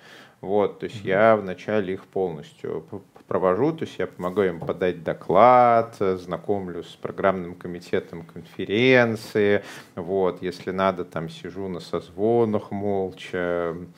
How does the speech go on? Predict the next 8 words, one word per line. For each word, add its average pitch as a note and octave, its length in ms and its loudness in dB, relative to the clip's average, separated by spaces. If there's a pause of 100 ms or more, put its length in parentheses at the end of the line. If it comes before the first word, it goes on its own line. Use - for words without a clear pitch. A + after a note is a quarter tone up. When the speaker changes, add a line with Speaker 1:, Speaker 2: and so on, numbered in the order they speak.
(340)
Speaker 1:
э, F2+ 260 4
давлю F#2 320 -4
на F2+ 120 -6
всех - 320 -4
авторитетом F2+ 920 -4
и - 140 -12
так F#2+ 280 -4
далее. E2+ 380 0